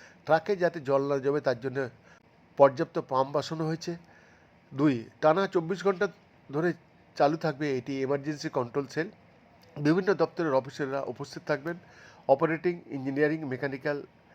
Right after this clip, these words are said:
সিগন্যাল ও টেলিকম বিভাগের অভিজ্ঞ কর্মীরা গুরুত্বপূর্ণ স্থানে নজরদারি চালাবেন। তিন, আরপিএফকে সতর্ক করা হয়েছে। বৃষ্টিতে ব্যবহারের জন্য আটশোটি শ্যুট ইতিমধ্যেই কর্মীদের দেওয়া হয়েছে। চার, ইলেকট্রিক্যাল, ইঞ্জিনিয়ারিং ও সিগন্যাল টেলিকম সরঞ্জামে রক্ষণাবেক্ষণ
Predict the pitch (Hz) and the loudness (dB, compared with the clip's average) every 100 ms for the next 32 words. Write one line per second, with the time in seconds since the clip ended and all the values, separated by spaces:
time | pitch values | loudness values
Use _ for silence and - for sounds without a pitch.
0 | _ - 175 151 160 170 165 - 131 120 | _ -4 -4 -2 0 2 2 -2 -6 2
1 | 143 147 160 139 135 131 131 139 127 156 | 2 2 -2 -4 -2 -2 0 0 -2 -4
2 | - 127 135 127 131 127 143 143 143 175 | -6 -2 -2 -2 -2 0 -2 -2 -2 -2
3 | - 139 127 131 - 131 131 123 117 117 | -4 -8 -8 -8 -6 -6 -4 -6 -4 -6
4 | 110 117 110 110 110 - - - - - | -6 -4 -6 -6 -12 -20 -20 -20 -16 -4
5 | 185 220 151 139 127 156 - 147 - 131 | -4 -2 0 0 0 -4 -4 -8 -8 -10
6 | 131 147 151 160 160 131 117 - 127 127 | -10 -2 0 0 -4 -8 -10 -10 -8 -8
7 | - - - - 131 135 160 165 165 165 | -10 -20 -20 -6 0 2 2 0 -4 -6
8 | 180 143 139 - 139 131 117 156 131 131 | -2 -2 -2 -4 -6 -6 -6 -6 -6 -6
9 | 127 139 139 143 113 113 110 104 110 110 | -6 -6 -6 -6 -4 -6 -8 -8 -6 -6
10 | - 107 _ - _ - - 135 117 156 | -10 -20 _ -20 _ -4 2 2 2 -2
11 | 196 - 208 208 190 139 127 147 151 139 | -2 -4 -6 -4 -4 -6 -4 -2 -2 -2
12 | 131 - 135 165 151 143 117 131 113 131 | -4 -6 -8 -8 -6 -8 -6 -8 -4 -4
13 | 123 135 143 139 - - - 123 147 - | -4 -6 -6 -8 -14 -20 -8 0 0 0
14 | 180 175 165 - | -4 -4 -4 -4